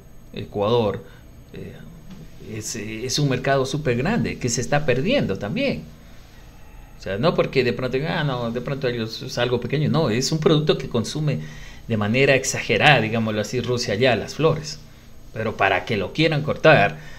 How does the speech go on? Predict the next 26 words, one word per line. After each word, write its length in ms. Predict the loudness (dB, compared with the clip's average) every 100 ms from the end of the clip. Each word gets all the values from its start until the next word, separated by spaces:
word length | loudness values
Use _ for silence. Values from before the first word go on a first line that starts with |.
| -16 -14
es 100 | -6
porque 380 | -6 -6 -8
realmente 400 | -8 -10 -10 -4
están 260 | -4 -2 -4
con 160 | -2 -2
una 220 | -2 -2
ira 260 | -2 -2
súper 340 | -2 -2 -4 -2
fuerte 380 | 4 4 4 -6
contra 260 | -10 -10
Ecuador. 480 | -8 -2 2 2 0 -8 -18 -20 -18 -18 -16 -16 -16 -18 -18 -18 -16 -10 -6 -6 -2
El 120 | 0
pedido 220 | 4 6 6
de 80 |
suspensión, 1040 | 6 2 4 4 6 10 10 10 8 4 4
bueno, 240 | 4 2 -6
ya, 220 | -4 -4 0
la 200 | 4 6
plaga 260 | 8 10 10
detectada, 680 | 8 6 4 8 8 8 6
según 340 | 2 2 2
la 100 | 0
entidad 360 | 0 4 6 6
rusa, 500 | 4 2 2 -2 -4 -12 -8
daña 840 | 2 4 4 4 2 2 2 0 -4 -10 -12 -2
gladiolos, 1120 | 2 2 0 -4 -4 8 10 10 6 0